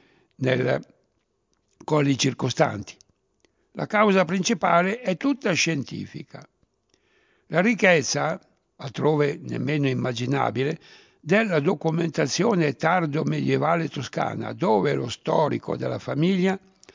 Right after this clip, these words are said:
trova una serie di censimenti dettagliati e poi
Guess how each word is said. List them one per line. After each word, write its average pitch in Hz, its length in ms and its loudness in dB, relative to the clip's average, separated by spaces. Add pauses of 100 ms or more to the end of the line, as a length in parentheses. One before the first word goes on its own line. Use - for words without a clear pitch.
(320)
trova 208 320 4
una 202 240 4
serie 185 480 4
di 160 240 0
censimenti 180 1000 2
dettagliati 147 960 -4 (480)
e - 160 -4
poi 170 480 6